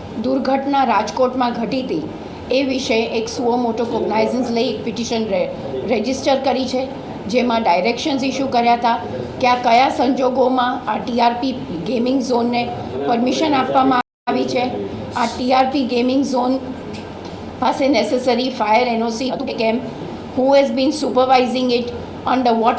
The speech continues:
provisions of the G D C R it is permitted to operate. એ આ બધા જ મામલા ઉપર નામદાર હાઈકોર્ટે રિસ્પેક્ટિવ કોર્પોરેશન્સને પણ સાંભળ્યા છે.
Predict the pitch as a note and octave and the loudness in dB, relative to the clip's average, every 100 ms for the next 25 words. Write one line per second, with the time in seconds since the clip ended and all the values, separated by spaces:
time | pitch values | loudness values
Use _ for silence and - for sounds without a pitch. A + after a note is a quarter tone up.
0 | - A#3 B3 B3+ D4 C4 A#3 B3 A3 A3+ | 2 2 2 0 0 0 0 0 0 0
1 | B3 B3+ B3+ A3+ A#3+ A#3 A3 A#3 - A3 | -2 -2 0 2 2 0 -4 -4 -2 -4
2 | G#3 A3 - _ C4+ A#3+ B3+ A3+ A3 A#3 | -2 -4 -6 _ -4 -2 0 0 2 0
3 | A#3+ - - - - - - - C4 - | 0 -2 -10 -10 -12 -10 -4 0 0 0
4 | A#3 A3+ A3 - D4 D#4 C#4+ A#3 B3 B3 | 2 2 2 0 0 2 2 2 4 4
5 | G#3 G3+ G#3 - - A#3+ G#3+ A3+ B3+ A#3 | 4 2 0 -2 -4 -2 -2 2 0 2
6 | A#3+ A3 A3+ A#3 A#3+ B3 - - - A3 | 0 0 -2 0 -2 -4 -8 -10 -8 -4
7 | A#3 - C4+ C4+ C#4+ B3 A3 G3+ - G#3+ | -4 0 -2 0 -4 -4 -2 -2 0 0
8 | B3 C#4+ C#4+ B3+ B3+ B3+ B3+ A3+ A3 A3+ | 0 0 -2 -2 -2 -2 -2 -2 2 2
9 | A#3 A3+ | 2 -2